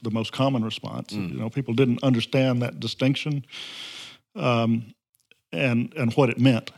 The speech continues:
Speaker 1: you know, to, to change that designation, what that would mean.
Speaker 2: Was there context provided around some of the questions?
Speaker 1: Not much, no,
Speaker 2: Okay.
Speaker 1: from what I heard, and I, and I've actually seen the survey itself, and it, it was, it was pretty,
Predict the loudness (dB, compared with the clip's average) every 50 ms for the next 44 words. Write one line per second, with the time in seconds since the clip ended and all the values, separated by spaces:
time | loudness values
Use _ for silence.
0 | _ -12 -12 -10 -8 -8 -8 -8 -6 -8 -8 -8 -8 -10 -8 -6 -2 2 4 4
1 | 4 4 0 -4 -6 -6 -6 -6 -6 -6 -6 -6 -6 -6 -6 -4 -6 -4 -4 -6
2 | -8 -8 -6 -4 -4 -2 -2 -4 -4 -6 -12 -20 -14 -4 -2 -2 0 0 0 -2
3 | -2 -2 0 0 2 2 0 0 0 -2 -2 -4 -4 -2 -2 0 0 0 0 0
4 | 0 0 0 -2 -2 -2 -2 -2 0 0 0 0 0 -2 -2 -4 -4 -4 -4 -4
5 | -2 -2 -4 -4 -2 -2 -2 -2 -2 -4 -4 -4 -2 -2 -2 -4 -4 -6 -2 0
6 | 2 2 2 4 4 4 4 2 0 -4 -6 -6 -4 0 2 2 2 2 2 2
7 | 4 4 6 6 6 4 4 2 2 2 2 2 4 4 4 4 4 4 4 6
8 | 6 4 2 0 0 0 0 0 0 -2 -4 -4 -2 0 2 2 4 2 2 0
9 | 0 0 0 2 2 2 0 0 -2 -2 0 2 2 2 2 0 -2 -2 -2 -2
10 | -2 -4 -6 -6 -4 -6 -6 -6 -6 -8 -8 -8 -6 -6 -6 -8 -10 0 2 2
11 | 2 2 0 -4